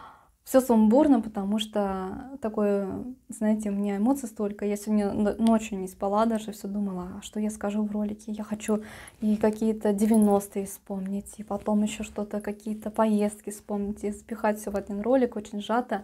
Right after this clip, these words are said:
Достаточно, ну, сложно получается, потому что мысли путаются. В общем, если вы нашли данный ролик, э,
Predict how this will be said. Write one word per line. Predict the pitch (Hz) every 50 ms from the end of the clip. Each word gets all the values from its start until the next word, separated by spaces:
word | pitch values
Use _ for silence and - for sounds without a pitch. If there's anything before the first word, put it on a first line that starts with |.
| - - - - - - - -
Достаточно, | 226 214 214 - 226 226 226 240 233 - - 208 202 202 196 196 190 190 185 185 202
ну, | 208 208 208 202 190 185
сложно | - - 226 220 214 214 214 202 196
получается, | - 190 190 185 - - - 226 240 262 269 269 269 - - 196 185 202 208 - - - - - - - - _
потому | - 214 - 202 208 214 247
что | 247 - - 208 202 214 208 - - _
мысли | - 226 247 247 254 - 202
путаются. | - - 240 247 254 - 247 226 220 220 214 - - 196 190
В | 196
общем, | 202 208 - - 202 196 202 - - _ _ - - _ _ - - _ _ _ _ - - -
если | 226 214 220 214 220 214
вы | 202 208 208
нашли | 208 208 208 214 233 226 214
данный | 214 214 208 208 208 214 214
ролик, | 214 214 208 214 214 - - 220
э, | 214 202 202